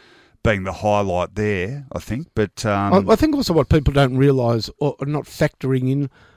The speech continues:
Speaker 2: about St Kilda is that Hannebery, who looked really good in the four games he put together at the end of the
Speaker 1: He's
Speaker 2: year.
Speaker 1: virtually a recruit.
Speaker 2: He is virtually a recruit, and he's up and he's, I know he had that setback, but he's in full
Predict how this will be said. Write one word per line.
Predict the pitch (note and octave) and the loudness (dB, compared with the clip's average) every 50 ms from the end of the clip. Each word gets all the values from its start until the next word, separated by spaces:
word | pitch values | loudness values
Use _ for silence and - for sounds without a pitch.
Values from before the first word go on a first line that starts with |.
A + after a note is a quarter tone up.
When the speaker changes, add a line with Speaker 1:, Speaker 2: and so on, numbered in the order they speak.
| _ - | _ -6
Speaker 2:
about | C3+ A2+ B2+ B2 A#2 - | -4 0 2 2 0 0
St | - A#2 A2 G#2 | -2 -4 -4 -2
Kilda | - G3 G3 F#3 C3 G#2 A2 | 0 0 0 0 0 -2 -2
is | B2 A#2+ G#2+ - | -2 -2 -2 -2
that | C3+ A#2+ - _ _ _ _ _ _ _ _ _ _ _ - | -4 -4 -4 _ _ _ _ _ _ _ _ _ _ _ -4
Hannebery, | - E3 F3 F#3 E3 B2+ A#2+ A2+ A#2+ | 0 0 0 0 0 -2 -2 -2 -2
who | B2+ C#3 | -2 -2
looked | C3 C3 C#3 - _ _ _ _ _ _ _ _ _ _ - | -2 -4 -6 -8 _ _ _ _ _ _ _ _ _ _ -12
really | D3+ D3+ G3 A#3 A3 F3+ | -6 -2 0 0 0 2
good | C3+ C3 F#3 D#3 A#2 G#2+ - _ _ _ _ _ _ _ _ _ - | 2 4 4 2 2 -2 -12 _ _ _ _ _ _ _ _ _ -4
in | - C#3+ | -2 -2
the | B2+ - | -2 -2
four | - - D#3 C#3+ C3+ C3+ - D3+ | -2 -2 0 0 0 -2 -2 0
games | C3 C#3+ B2+ C3+ C3 C3 - | 0 2 2 2 2 0 0
he | - | -2
put | A#2+ - C3 A#2+ | 0 0 0 0
together | B2+ A#2+ C3+ C3 B2 A#2+ | 2 0 0 2 2 0
at | A2 - | -2 0
the | A#2+ A#2+ | 2 2
end | A#2+ A#2+ A2+ | 2 2 2
of | G#2 | 0
the | A2+ | 0
Speaker 1:
He's | A2+ A2+ | 2 4
Speaker 2:
year. | C3+ C3+ A2 G#2 | 4 4 4 4
Speaker 1:
virtually | G2+ F#2+ - - - G#2 F#2+ F2+ E2+ | 2 0 -2 -4 -8 -6 -6 -6 -8
a | D2+ | -8
recruit. | D2 D#2+ E2+ - - F2 F#2+ E2 - - _ _ - | -8 -10 -12 -10 -8 -8 -6 -8 -8 -10 _ _ -6
Speaker 2:
He | D3+ D3+ D3 E3+ | -2 0 2 2
is | G#3 F3 | 2 2
virtually | C#3+ D#3 B2+ - - B2+ | 2 0 0 0 0 -2
a | G#2 | -2
recruit, | G2+ - - D#3+ D#3 | -2 0 0 0 2
and | C3+ D3+ | 4 2
he's | D#3+ C#3 D3 | 2 4 4
up | D#3 B2 B2 | 2 4 4
and | C#3 B2 B2 | 2 2 2
he's, | C3+ C#3+ B2 - - - | 2 0 0 -4 -6 -2
I | - D3+ | 0 2
know | C#3 C#3+ C#3+ | 2 4 2
he | B2+ B2 | 2 2
had | A#2 C3 A2+ | 0 0 0
that | A#2+ A#2 G2+ | 0 -2 -2
setback, | - - D3 - - G#2+ G#2 - - | 2 0 0 0 0 -4 -4 -2 -4
but | C3+ A2 | -2 0
he's | B2+ B2+ C3 A#2 - - - - - | 0 -2 -2 -4 -6 -10 -12 -16 -10
in | - D#3 B2 B2 A2+ | -6 -2 0 0 -2
full | G2+ - - C#3+ C3 B2 A#2+ B2 | -2 -2 -2 -2 0 0 -2 -6